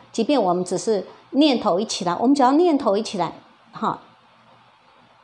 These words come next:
心里就是想着说，我现在这些食物呢，是要布施给恶鬼道、畜生道，哈，那么这样子就已经形成了功德了，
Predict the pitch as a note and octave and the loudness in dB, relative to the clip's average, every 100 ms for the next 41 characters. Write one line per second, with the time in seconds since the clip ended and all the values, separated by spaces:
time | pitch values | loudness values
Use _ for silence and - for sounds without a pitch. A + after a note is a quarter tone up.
0 | _ _ _ _ - - C#4+ C4+ - A#3 | _ _ _ _ -16 -2 2 2 0 -2
1 | A#3+ A#3 E3+ F3 F3+ A3+ F#3+ - A3+ G#3+ | -2 -2 -2 -2 -2 0 0 -2 -4 -2
2 | G#3+ A3 G#3 G#3+ G#3 A#3+ - - F3+ G3 | -2 -2 0 0 -2 -6 -8 -4 -2 0
3 | F#3+ F3 F3+ G#3+ G3 F#3 A3 F#3+ - F#3+ | -2 -4 -4 -2 -2 0 -2 -2 -4 -4
4 | F3+ - F#3+ E3+ - F3+ E3 - - - | -4 -4 -4 -6 -6 -4 -6 -10 -20 -12
5 | - G3 G3+ F#3 F#3+ F#3 - - _ - | -8 -4 -2 -2 -2 -4 -8 -20 _ -6
6 | F#3+ - - - - G3 F#3+ F3+ - - | -4 -4 -12 -20 -8 -4 -2 -4 -12 -10
7 | - A3+ G3 F3 - - - A3 F3+ - | -2 -2 -2 -6 -10 -16 -2 0 0 -4
8 | - F3+ G3 G3 - _ _ _ - - | -8 -4 -4 -6 -12 _ _ _ -10 -4
9 | G3 G3+ F3+ F3+ F#3+ F#3+ E3 D3+ D3 | -2 -2 -4 -2 -2 -2 -4 -4 -8